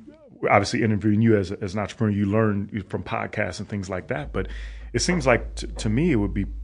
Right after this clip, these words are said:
pointless to spend, you know, fifty thousand or sixty thousand dollars for you to go to school when you can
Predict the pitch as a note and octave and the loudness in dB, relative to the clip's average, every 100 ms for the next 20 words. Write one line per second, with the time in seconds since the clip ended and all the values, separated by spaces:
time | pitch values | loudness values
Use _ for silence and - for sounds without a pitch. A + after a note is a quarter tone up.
0 | - G3 D4 G#2+ - G#2 - A#2+ G#2 G2 | -2 0 0 -2 -4 -8 -2 0 2 -2
1 | - - - - B2 G2 C3 - A#2 A2 | -4 -10 -12 -2 0 2 2 0 2 4
2 | G#2+ F#2+ F#2+ - - A2+ G#2+ F#2+ G#2 G#2+ | 4 0 -4 -4 -4 -2 -2 0 0 0
3 | G2 - G2+ G2+ G2 F2+ - F#3+ C#3+ G#2+ | -2 -4 -4 0 0 -2 -2 0 2 2
4 | G#2 A2 G#2+ G#2 G2 G2 | 2 2 0 -2 -2 -4